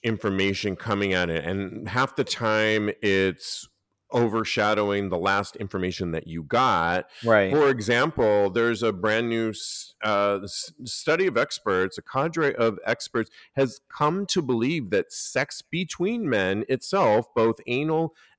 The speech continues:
Speaker 1: as well as oral intercourse, is likely the main driver, driver of global monkeypox transmission. The skin contact that comes with sex,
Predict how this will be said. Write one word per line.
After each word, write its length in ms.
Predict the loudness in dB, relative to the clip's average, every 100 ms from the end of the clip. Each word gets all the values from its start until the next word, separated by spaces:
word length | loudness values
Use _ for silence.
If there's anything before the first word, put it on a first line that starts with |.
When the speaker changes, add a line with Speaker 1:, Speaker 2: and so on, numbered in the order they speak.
| -2
Speaker 1:
as 220 | 0 2
well 220 | 2 4
as 180 | 4 0 0
oral 640 | 4 6 6 6 6 4
intercourse, 640 | 2 0 0 2 2 2 -2
is 260 | 0 0 0
likely 580 | 0 0 0 -2 -2
the 140 | 0 -2
main 320 | 0 0 -2
driver, 640 | 0 2 2 2 0 -2 -4
driver 520 | 0 2 2 0 -2 -4 -16 -6
of 160 | -4 -2
global 400 | 2 4 4 0
monkeypox 760 | 0 -2 -8 -8 -8 -8 -10
transmission. 720 | -6 -6 -4 -4 -4 -2 -4 -6 -16 _
The 80 | -4
skin 560 | -4 -8 -4 -2 -2 -4
contact 640 | -2 0 0 -2 -4 -4
that 140 | -6 -6
comes 280 | -6 -4
with 140 | -4 -6
sex, 480 | -2 0 0 -4